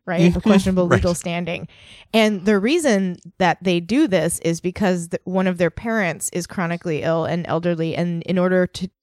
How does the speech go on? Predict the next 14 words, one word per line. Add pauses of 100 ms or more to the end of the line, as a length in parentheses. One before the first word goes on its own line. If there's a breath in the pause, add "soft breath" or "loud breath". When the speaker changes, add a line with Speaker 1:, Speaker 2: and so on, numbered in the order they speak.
(100)
Speaker 1:
to,
to
care
for
this
person
as
a
full-time
caretaker, (600 loud breath)
the
person
in
question